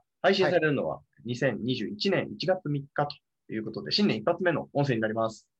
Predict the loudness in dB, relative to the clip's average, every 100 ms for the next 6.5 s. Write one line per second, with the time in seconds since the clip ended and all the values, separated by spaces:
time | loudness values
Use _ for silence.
0 | _ -6 -6 0 0 0 -4 -8 -6 -2
1 | 0 0 0 0 2 2 0 -2 -2 -4
2 | -4 -6 -2 0 0 0 0 -2 _ _
3 | _ -18 -16 -12 -6 -4 -4 -6 _ _
4 | _ -10 -6 -2 -4 -6 _ _ -4 -4
5 | -4 _ _ -4 -2 -4 -4 -2 -2 -4
6 | _ _ -2 -2